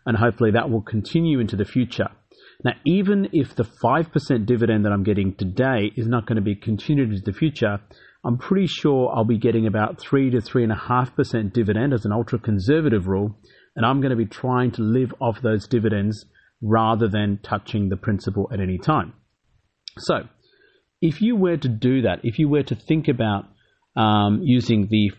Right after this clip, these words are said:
four percent sort of dividend rule, let's call it that, how much money would you need to retire on? Well, the formula becomes relatively easy.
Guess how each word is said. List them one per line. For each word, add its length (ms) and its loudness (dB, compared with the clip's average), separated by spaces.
four 220 2
percent 540 -2
sort 220 0
of 260 -2
dividend 480 2
rule, 320 -2
let's 180 -2
call 300 -4
it 80 -4
that, 340 -2
how 220 0
much 340 -2
money 760 0
would 220 0
you 100 2
need 560 2
to 100 0
retire 560 0
on? 160 -6
Well, 100 2
the 60 0
formula 380 0
becomes 480 -2
relatively 560 0
easy. 420 -2